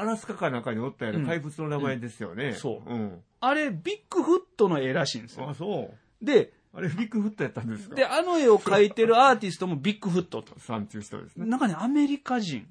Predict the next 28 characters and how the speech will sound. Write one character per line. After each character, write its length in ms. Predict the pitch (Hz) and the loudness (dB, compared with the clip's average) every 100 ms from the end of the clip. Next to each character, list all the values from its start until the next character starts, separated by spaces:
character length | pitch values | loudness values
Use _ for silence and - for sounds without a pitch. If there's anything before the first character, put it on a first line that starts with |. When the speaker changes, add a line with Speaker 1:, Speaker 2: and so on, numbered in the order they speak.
| 101 | -12
Speaker 1:
あ 520 | 107 110 - 139 135 | -10 -10 -14 -16 -18
あ、 40 | |
そ 160 | 147 143 | -18 -20
う 180 | - - | -20 -8
や 60 | |
っ 0 | |
た 20 | |
ん 20 | 196 | 4
で 80 | |
す 60 | 269 | 6
ね。 140 | 147 | 6
Speaker 2:
で、 40 | - - _ - | 2 -12 _ -4
あ 120 | 151 | -2
の、 220 | 147 147 - - | -2 -6 -12 -2
ち 80 | |
ょ 20 | 415 | 0
っ 40 | |
と 100 | 240 | 4
僕 220 | 208 277 | 4 6
ら 100 | 330 | 4
が 100 | 220 | 4
見 120 | 175 | 2
た 120 | 180 143 | 0 0
ん 60 | |
で、 100 | 123 | -2
な 140 | 117 127 | -4 -4
ん 40 | |
か 280 | 120 113 | -4 -4